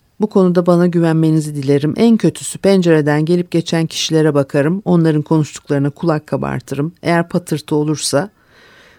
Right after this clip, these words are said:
"Korkarım çok fazla değil, azıcık, üstelik de barut kokan havayı bir kez olsun koklamış olmak beni mutlu edecek." diyor.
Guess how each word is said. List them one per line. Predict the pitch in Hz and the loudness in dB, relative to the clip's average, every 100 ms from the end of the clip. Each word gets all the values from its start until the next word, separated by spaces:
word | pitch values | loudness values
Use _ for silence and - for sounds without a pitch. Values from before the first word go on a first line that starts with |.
| _ | _
"Korkarım | 175 170 165 160 156 | 0 0 0 0 -2
çok | 156 151 | -4 -4
fazla | 156 151 151 151 | -2 0 -2 -2
değil, | 165 - | -4 0
azıcık, | 196 165 139 - | 0 0 -4 -8
üstelik | 151 - 143 139 - | -12 -6 -6 -6 -4
de | 151 | -2
barut | 156 170 170 | 0 0 -2
kokan | 151 - 135 135 | -6 -4 -4 -2
havayı | 143 139 151 | -2 -2 -2
bir | 214 | -2
kez | 160 139 | 0 0
olsun | 131 131 - | -2 -4 -6
koklamış | 143 143 - 139 135 | -6 -6 -4 -4 -4
olmak | 127 135 139 143 - | -6 -4 -4 -4 -4
beni | 135 | -2
mutlu | 139 131 - | -2 -6 -8
edecek." | 135 127 135 135 _ | -8 -8 -12 -12 _
diyor. | 123 147 208 | -6 -2 -2